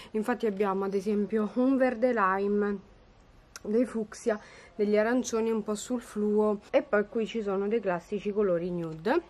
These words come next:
Adesso anche questi li swatcho, ma, mm, sì, infatti anche qui hanno comunque un rilascio di colore davvero molto alto, guardate,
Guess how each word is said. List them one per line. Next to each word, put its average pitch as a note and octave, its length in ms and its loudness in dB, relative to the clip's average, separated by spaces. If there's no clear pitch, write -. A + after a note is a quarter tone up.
Adesso G#3+ 380 0
anche G#3+ 220 -2
questi G3+ 300 -4
li G3 120 -4
swatcho, A3 480 -4
ma, D#3 140 -6
mm, C3 260 -10
sì, F#3+ 140 -8
infatti E3+ 440 -4
anche F3+ 360 -6
qui G3+ 320 -2
hanno E3 380 -10
comunque F#3 520 -4
un F#3+ 140 -4
rilascio G3+ 440 -4
di F#3 120 -4
colore F#3+ 320 0
davvero F3+ 360 -2
molto F3 440 -4
alto, F3+ 540 -2
guardate, F#3 760 -4